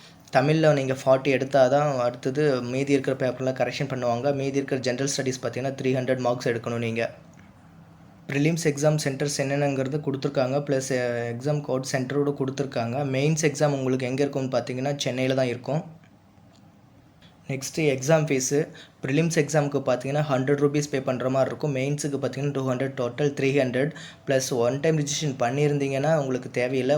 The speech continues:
ஒன் டைம் ரிஜிஸ்ட்ரேஷன் பண்ணாதவங்களுக்கு ப்ளஸ் எக்ஸ்ட்ரா ஒன் ஃபிஃப்டி ருப்பீஸ் வரும். So, டோட்டல் பார்த்தீங்கன்னா, ஃபோர் ஃபிஃப்டி ருப்பீஸ் வரும். ஒன் டைம் ரிஜிஸ்ட்ரேஷன்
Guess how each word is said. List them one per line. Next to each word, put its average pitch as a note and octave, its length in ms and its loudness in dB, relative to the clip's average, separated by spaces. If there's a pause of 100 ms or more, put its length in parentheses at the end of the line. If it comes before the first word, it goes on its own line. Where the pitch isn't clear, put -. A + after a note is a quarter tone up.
ஒன் B2+ 120 -4
டைம் C#3 200 -2
ரிஜிஸ்ட்ரேஷன் C3 400 -6
பண்ணாதவங்களுக்கு C3 720 0
ப்ளஸ் C3+ 260 0
எக்ஸ்ட்ரா D3 380 0
ஒன் B2+ 220 2
ஃபிஃப்டி B2+ 300 0
ருப்பீஸ் C3+ 320 -2
வரும். C3+ 220 -2 (400)
So, - 180 0 (360)
டோட்டல் B2+ 420 0
பார்த்தீங்கன்னா, B2+ 440 0 (100)
ஃபோர் C3+ 220 0
ஃபிஃப்டி C3+ 260 0
ருப்பீஸ் C#3+ 300 0
வரும். C#3 200 -2 (360)
ஒன் C3 240 -2
டைம் D3+ 240 2
ரிஜிஸ்ட்ரேஷன் C#3+ 460 -4